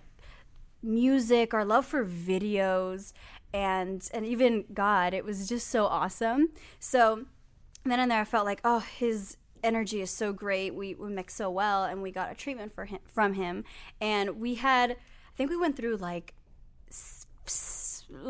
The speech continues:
five, seven, something like that, revisions of it, 'cause it started off as, um,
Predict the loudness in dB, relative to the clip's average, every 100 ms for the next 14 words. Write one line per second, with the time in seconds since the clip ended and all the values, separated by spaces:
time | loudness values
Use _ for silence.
0 | 2 2 0 -2 0 4 6 6 4 2
1 | 2 2 2 0 0 0 0 2 0 2
2 | 0 0 -6 0 2 2 2 -2 -2 -2
3 | -2 -2 -6 -8 -8 -2 0 4 4 4
4 | 2 2 2 -2 -8 -16 -20 -20 -4 0
5 | 0 -2 -10